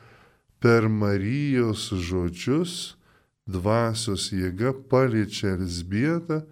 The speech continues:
o el-, pe-, o per Elzbietos girdėjimą paliečia ir apie šešių mėnesių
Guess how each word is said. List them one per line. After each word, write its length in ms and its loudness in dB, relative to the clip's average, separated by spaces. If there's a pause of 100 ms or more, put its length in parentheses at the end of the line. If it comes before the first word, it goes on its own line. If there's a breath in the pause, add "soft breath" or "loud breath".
(560 loud breath)
o 140 2
el-, 160 0
pe-, 240 0
o 80 0
per 320 2
Elzbietos 1080 0
girdėjimą 1120 -2 (640 loud breath)
paliečia 640 2
ir 480 2 (580 loud breath)
apie 320 0
šešių 460 -2
mėnesių 800 0